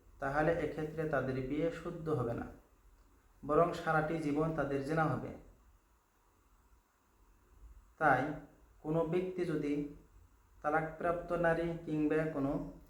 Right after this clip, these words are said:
ডিভোর্সি নারীকে বিয়ে করতে চান, বিয়ে করার পূর্বে উলামায়ে কিরামদের কাছে থেকে মাসআলা জেনে নিন, উলামায়ে কিরামদের কাছে থেকে পরামর্শ নিন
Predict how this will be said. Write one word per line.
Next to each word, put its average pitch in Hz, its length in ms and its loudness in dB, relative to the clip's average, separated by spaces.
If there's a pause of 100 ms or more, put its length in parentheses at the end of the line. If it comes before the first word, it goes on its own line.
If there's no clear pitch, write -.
(200)
ডিভোর্সি 143 540 -2
নারীকে 165 400 0
বিয়ে 143 320 2
করতে 151 260 0
চান, 117 240 -2 (460)
বিয়ে 139 400 0
করার 170 280 4
পূর্বে 151 400 0 (760)
উলামায়ে 160 520 4
কিরামদের 170 360 0
কাছে 151 240 -2
থেকে 139 420 -2
মাসআলা 151 500 0
জেনে 170 200 2
নিন, 131 300 0 (420)
উলামায়ে 160 420 4
কিরামদের 170 320 -2
কাছে 165 200 -4
থেকে 165 160 -4
পরামর্শ 175 540 2
নিন 123 400 -2